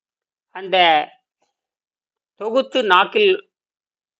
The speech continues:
வரக்கூடிய அந்த விஷத்தை இறக்குவதற்காக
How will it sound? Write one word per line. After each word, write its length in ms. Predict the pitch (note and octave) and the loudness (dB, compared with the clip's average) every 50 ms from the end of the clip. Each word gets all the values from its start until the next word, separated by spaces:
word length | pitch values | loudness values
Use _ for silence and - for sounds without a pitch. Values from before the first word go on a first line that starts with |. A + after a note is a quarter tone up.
| _ _ _ _ _ _ | _ _ _ _ _ _
வரக்கூடிய 580 | - D3+ D3+ E3+ F3+ G3 F#3 F3+ E3 E3 D#3+ D#3 | -10 -4 -2 0 0 0 0 -2 0 0 0 0
அந்த 120 | C#3+ C#3 | 0 -2
விஷத்தை 560 | C3 C#3+ - G3+ F#3 - - G3 F#3+ E3+ - _ | -8 -4 -2 -2 0 0 0 -2 -2 -2 -4 _
இறக்குவதற்காக 760 | - C#3+ D3+ D#3 - E3+ D3+ C#3+ D3 C#3 - C3 B2+ B2+ B2 | -12 -8 -8 -8 -6 -6 -8 -6 -8 -8 -4 -4 -4 -4 -4